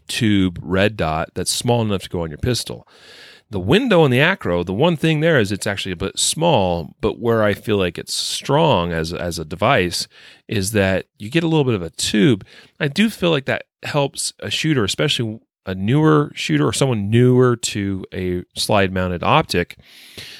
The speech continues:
Uh, I think that's helpful with them orienting themselves and learning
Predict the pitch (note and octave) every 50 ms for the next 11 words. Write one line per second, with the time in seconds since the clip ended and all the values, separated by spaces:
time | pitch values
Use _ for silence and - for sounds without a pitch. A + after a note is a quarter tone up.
0 | - _ _ - A#2+ G#2 G2 F#2 F#2 F#2 F2+ F2+ F2 E2+ - - _ _ _ _
1 | _ - - A#2+ - G3 A3+ - C#3 G2 - - D3+ F#3+ F3 - - B2 A2+ G#2+
2 | F#2 G#2+ G2+ G2 - - D3+ C#3+ D3 D3+ D3+ D3 C#3 B2+ A2 G2+ G#2 - A#2 G#2
3 | G2+ F#2+ - G2 F#2 F#2 G2 A2 B2 C3 C3 B2+ A#2+ A#2 A2 G#2 G2+ G2+